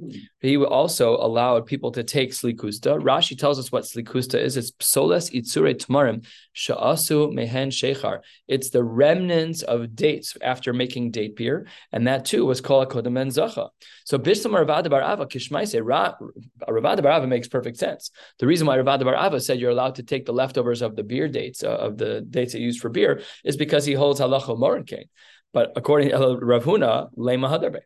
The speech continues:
Perhaps Rav Huna would have to change his mind. Maybe he changed his mind over the course of his halachic psak years.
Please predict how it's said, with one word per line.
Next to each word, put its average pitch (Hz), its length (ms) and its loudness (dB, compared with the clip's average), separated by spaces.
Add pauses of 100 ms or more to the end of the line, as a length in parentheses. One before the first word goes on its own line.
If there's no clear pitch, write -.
Perhaps 123 520 -4 (280)
Rav 120 180 0
Huna 131 400 -2
would 113 120 -4
have 123 160 -4
to 123 80 -8
change 127 280 -2
his 120 160 -4
mind. 143 320 -2
Maybe 120 220 -6
he 120 80 -4
changed 120 320 -4
his 117 120 -4
mind 123 240 0
over 113 140 -2
the 113 80 -4
course 120 300 0
of 113 60 -8
his 117 120 -6
halachic 120 400 -4
psak - 380 -6
years. 381 320 2